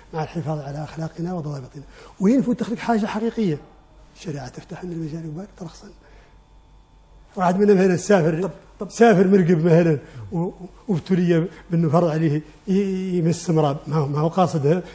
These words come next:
Speaker 1: غير ما، ما عنده شريعة ما تطبق عليه، غير يعطي هون قاعد وعنده ياسر الوسائل اللي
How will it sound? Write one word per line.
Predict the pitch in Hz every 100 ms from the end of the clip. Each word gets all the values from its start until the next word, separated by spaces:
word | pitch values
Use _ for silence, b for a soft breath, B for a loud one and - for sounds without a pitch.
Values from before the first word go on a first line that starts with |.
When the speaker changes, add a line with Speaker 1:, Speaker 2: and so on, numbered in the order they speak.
| -
Speaker 1:
غير | 180 170 220
ما، | 180 165 185
ما |
عنده | 160 156 147 - 127 123 -
شريعة | - 156 123 117
ما | 180 -
تطبق | 190 - 190
عليه، | 196 233 B B -
غير | 196 196
يعطي | 220 185 -
هون | 156 170 160
قاعد | 165 151 147
وعنده | 156 170 160 156 B B
ياسر | 220 208 196 190
الوسائل | 180 185 202 180 175
اللي | 175